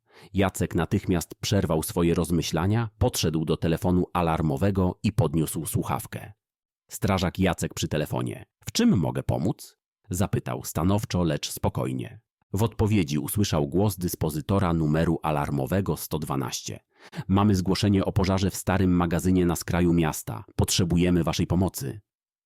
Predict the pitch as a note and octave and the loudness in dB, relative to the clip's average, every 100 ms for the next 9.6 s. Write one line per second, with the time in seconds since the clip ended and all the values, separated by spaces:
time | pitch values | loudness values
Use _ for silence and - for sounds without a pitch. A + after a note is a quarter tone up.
0 | _ _ _ _ G2 A#2 - B2 A2 F#2+ | _ _ _ _ 0 0 0 0 2 0
1 | A2 G2+ G2 F#2 - - - F#2+ F#2+ F2+ | 0 0 2 0 -4 -6 0 2 4 4
2 | F2 D2 - C#2+ D2+ D2+ - E2 D2+ E2 | 2 0 -2 -2 -2 -2 -2 -2 0 0
3 | F2+ F#2+ E2 - G#2 F#2+ - E2+ - - | 2 2 0 -2 -2 0 2 0 0 -4
4 | D#2 D#2 D#2 - F#2 - E2+ D#2 - B1+ | -4 -2 -4 -2 -2 2 2 2 0 -4
5 | D#2 G#2 A#2+ - - F2+ F#2 F2+ D#2+ D2 | -2 0 -2 -4 -4 0 2 2 2 0
6 | C2 - G#2 B2 - - _ - E3 - | -2 -2 -2 -2 -8 -16 _ 0 2 0
7 | - - - - - - _ _ - G#2 | -2 -6 -8 -10 -12 -12 _ _ 0 2
8 | G2 G#2 F#2+ F2 - - - - E2+ E2+ | 4 4 4 2 0 -8 -6 0 2 4
9 | D2+ D#2 - D#2+ A#2+ | 2 0 0 0 -2